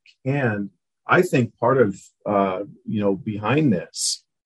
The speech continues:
and this is anecdotal, but I think that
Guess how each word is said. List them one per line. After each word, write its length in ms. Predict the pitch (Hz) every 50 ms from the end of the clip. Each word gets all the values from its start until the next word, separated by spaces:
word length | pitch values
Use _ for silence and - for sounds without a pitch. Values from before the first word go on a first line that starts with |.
| _ _ _ _ _ _
and 120 | - 113 120
this 160 | 131 - -
is 140 | 120 101 120
anecdotal, 560 | 113 107 101 90 - - 120 135 123 101 90
but 140 | - 101 98
I 100 | 101 104
think 300 | - - 123 113 104 - _
that 220 | 113 101 - 98